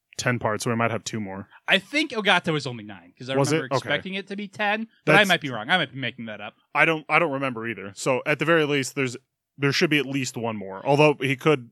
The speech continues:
Speaker 1: it could not, and this could be the end.
Speaker 2: I think we would have gotten a the end screen, 'cause we did for
Speaker 1: Yeah, that's right.
Speaker 2: the other ones. Uh, but it feels like this story's done too, right?
Speaker 1: Yeah.
Speaker 2: Because they get together. <laughs> They,
Speaker 1: Mm-hmm.
Speaker 2: I mean, there's still hijinks that can be had there, but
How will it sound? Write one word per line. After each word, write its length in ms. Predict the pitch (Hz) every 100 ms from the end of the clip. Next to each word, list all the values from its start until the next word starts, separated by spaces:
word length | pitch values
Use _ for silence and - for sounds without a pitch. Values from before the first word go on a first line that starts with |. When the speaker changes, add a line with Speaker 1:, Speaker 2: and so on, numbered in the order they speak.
| _
Speaker 1:
it 100 | 127
could 160 | 127 135
not, 340 | 117 120 95
and 120 | 110
this 100 | 107
could 140 | - 110
be 80 | 101
the 140 | 98
end. 220 | 98 - -
Speaker 2:
I 100 | 220
think 220 | 262 294
we 100 | 269
would 120 | 247
have 80 | 185
gotten 200 | 208 190
a 100 | 170
the 200 | 139 147
end 220 | 135 127
screen, 340 | 127 - 95 92
'cause 160 | 120
we 100 | 120
did 220 | 117 127
for 460 | 123 131 113 107 101
Speaker 1:
Yeah, 220 | 156 151 123 117
that's 240 | 139 131
right. 120 | 127 107
Speaker 2:
the 20 |
other 220 | 127 113
ones. 320 | 104 98 98 - -
Uh, 60 | 170
but 140 | 175
it 120 | 214 -
feels 260 | 233 262
like 160 | 214 -
this 140 | 190
story's 360 | - 196 165 127
done 300 | 131 147 101
too, 240 | - 160 95
right? 320 | 110 131 185
Speaker 1:
Yeah. 280 | 143 120 98 - _ _ -
Speaker 2:
Because 260 | 151 185
they 100 | 175
get 140 | 170 -
together. 420 | 175 202 120 113
<laughs> 40 |
They, 80 | 143 - 165
Speaker 1:
Mm-hmm. 340 | 151 143 139
Speaker 2:
I 60 | 170
mean, 160 | 185 202
there's 200 | 226 220
still 200 | - 202
hijinks 360 | 170 180 160
that 160 | - 139
can 120 | 147
be 120 | 131
had 200 | 131 135
there, 240 | 107 101 123 - 170 -
but 220 | 147 139